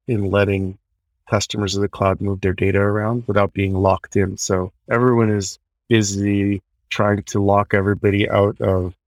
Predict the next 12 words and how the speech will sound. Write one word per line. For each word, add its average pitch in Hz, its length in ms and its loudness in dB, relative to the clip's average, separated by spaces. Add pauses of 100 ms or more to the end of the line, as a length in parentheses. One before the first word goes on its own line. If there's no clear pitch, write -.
and 98 220 -2 (100)
gain 107 200 2
a 101 40 2
competitive 101 600 0
advantage 98 560 0
instead 98 320 -2
of 98 160 0 (380)
having 104 300 0
open 104 580 0 (200)
interoperability 98 1300 2
and 90 220 -2
just 98 220 -6